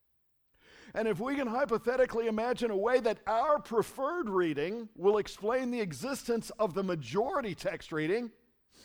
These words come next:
then we don't have to follow that vile, vi-, what, what did, what did Pastor Mark say? That villainous received text. Third, letter C, there are transcriptional probabilities,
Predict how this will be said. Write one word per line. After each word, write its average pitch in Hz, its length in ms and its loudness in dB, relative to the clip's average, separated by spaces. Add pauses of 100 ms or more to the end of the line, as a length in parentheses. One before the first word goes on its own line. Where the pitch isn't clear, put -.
(1000)
then 208 220 0
we 233 140 0
don't 285 220 2
have 254 300 0
to 262 120 0
follow 247 460 4
that 175 260 4 (840)
vile, 160 760 4
vi-, 180 120 4
what, 208 360 -2
what 196 220 -2
did, 175 200 -2
what 196 120 0
did 208 80 2
Pastor 208 300 -2
Mark 196 180 -2
say? 226 160 2
That 214 180 6
villainous 214 560 6
received 180 380 -2
text. 151 420 -2 (2250)
Third, 220 260 6
letter 196 240 4
C, 196 340 -2
there 185 200 -2
are 196 80 -2
transcriptional 196 960 -4
probabilities, 165 1000 -2